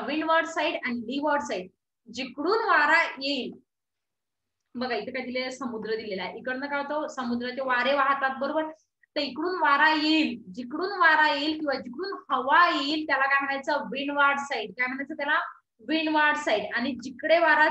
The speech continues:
जाईल बघा, leeward side म्हणजे इकडे जातोय, इकडनं येतोय आणि इकडे वारा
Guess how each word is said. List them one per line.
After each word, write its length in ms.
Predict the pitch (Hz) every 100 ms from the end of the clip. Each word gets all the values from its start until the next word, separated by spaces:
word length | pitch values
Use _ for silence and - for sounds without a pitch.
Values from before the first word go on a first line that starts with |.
| -
जाईल 280 | 269 247 240
बघा, 200 | 240 240
leeward 580 | 233 226 247 285 311 311
side 120 | 302
म्हणजे 180 | 320 311
इकडे 200 | 285 302
जातोय, 420 | 269 262 285 - - _ _ 262
इकडनं 460 | - 269 262 240 240
येतोय 480 | 262 - 330 349 381
आणि 420 | 349 - 247 254
इकडे 260 | 277 277
वारा 380 | 285 262 240 269